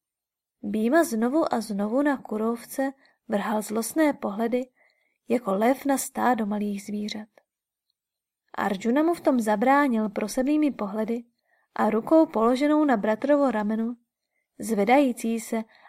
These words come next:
a klesající pod jeho těžkým dechem. Když se Bíma snažil ovládnout,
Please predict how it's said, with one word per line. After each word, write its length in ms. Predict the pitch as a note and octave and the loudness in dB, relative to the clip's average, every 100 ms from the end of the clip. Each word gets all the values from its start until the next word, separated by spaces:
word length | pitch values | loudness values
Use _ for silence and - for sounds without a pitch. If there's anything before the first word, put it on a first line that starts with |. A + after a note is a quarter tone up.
| - | -4
a 140 | A3 | -2
klesající 640 | - G#3+ A3 C4 D4+ - E4+ | 0 -2 2 2 2 2 2
pod 160 | D#4 | 4
jeho 180 | D#4+ C4+ | 4 2
těžkým 420 | - G#3 - B3 | -2 -8 -6 -4
dechem. 500 | A#3 G#3 - G#3 G#3+ - _ _ _ _ _ _ _ _ _ _ _ _ _ _ _ | -2 -4 -8 -12 -12 -16 _ _ _ _ _ _ _ _ _ _ _ _ _ _ _
Když 260 | A3 A3 G#3 | -2 0 0
se 160 | G#3 | -2
Bíma 360 | G3+ F#3+ A3 B3 | -2 -4 -2 -2
snažil 400 | - E4 E4 C#4+ | 2 2 2 0
ovládnout, 760 | G3 G#3+ G#3+ A3 A3+ A#3 B3 | -2 -4 -4 -4 -4 -6 -10